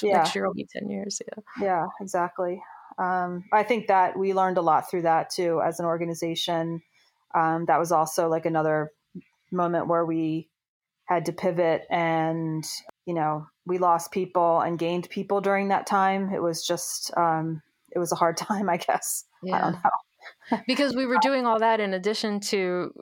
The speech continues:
Speaker 2: keeping the clinics going, in addition to every, you know, our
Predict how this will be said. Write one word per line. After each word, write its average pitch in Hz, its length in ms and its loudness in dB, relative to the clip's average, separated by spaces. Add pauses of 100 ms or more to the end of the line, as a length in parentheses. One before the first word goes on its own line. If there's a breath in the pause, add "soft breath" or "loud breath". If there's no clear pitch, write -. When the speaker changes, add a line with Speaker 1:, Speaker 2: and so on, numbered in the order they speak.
(120)
Speaker 2:
keeping 202 320 -2
the 185 80 0
clinics 196 400 -2
going, 180 540 2
in 180 240 -2
addition 185 540 -2
to 175 500 -2 (460)
every, 196 280 0
you 196 140 -2
know, 175 120 0
our 175 340 0